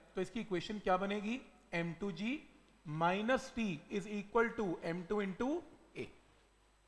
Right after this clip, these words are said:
ठीक हो गया? ये block, या block है नहीं, sorry, ये ऊपर जाने की कोशिश कर रहा है, तो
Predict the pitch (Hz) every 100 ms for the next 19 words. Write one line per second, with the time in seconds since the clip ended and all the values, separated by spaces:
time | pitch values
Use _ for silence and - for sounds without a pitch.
0 | - 196 185 185 240 - - - - -
1 | - - - 165 220 220 220 233 - -
2 | 180 185 151 156 156 151 139 143 135 117
3 | 120 - 180 185 175 220 196 190 202 220
4 | 180 202 - 208 202 214